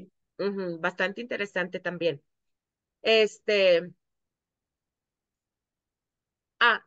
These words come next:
lo que sí, por ejemplo, yo tengo una amiga aquí en C D M X, bueno, una conocida, que me estaba diciendo que ella va, iba y se estaba poniendo células madre cada quince días, algo así. Y cada inyección le costaba como quince mil pesos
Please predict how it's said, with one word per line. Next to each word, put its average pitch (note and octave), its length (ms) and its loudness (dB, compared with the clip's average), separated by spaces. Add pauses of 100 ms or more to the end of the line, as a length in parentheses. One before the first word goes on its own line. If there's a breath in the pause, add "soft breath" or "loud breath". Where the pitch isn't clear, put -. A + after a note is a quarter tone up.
(140)
lo A#3 300 4
que A#3+ 140 4
sí, C4+ 200 -8
por D4 200 0
ejemplo, B3 340 -2
yo B3 160 -6
tengo C4 200 0
una C#4 120 0
amiga B3+ 500 0
aquí A3 200 -4
en A3 80 -6
C A3+ 160 -4
D A#3 80 0
M A#3+ 180 -2
X, - 380 -16 (340)
bueno, G#3+ 200 0
una A3 180 -2
conocida, G#3 600 -4 (840)
que A#3 160 4
me A3+ 80 0
estaba G#3+ 320 2
diciendo A#3 480 -2
que A#3 100 0
ella A#3 220 4
va, A3+ 200 -4 (140)
iba A#3 260 2
y B3 60 0
se A#3+ 80 -8
estaba G#3 320 0
poniendo G#3+ 320 -4
células G3+ 500 -2
madre F#3+ 520 0 (160)
cada G3 260 2
quince G#3 540 -6
días, F#3 400 -6
algo E3 220 -2
así. E3+ 340 -8 (520)
Y G#3+ 140 -4
cada A3 240 2
inyección B3 540 -2
le A3 120 -6
costaba F#3+ 420 -4
como F#3+ 280 -10
quince F#3 320 -10
mil F#3+ 200 -8
pesos - 560 -14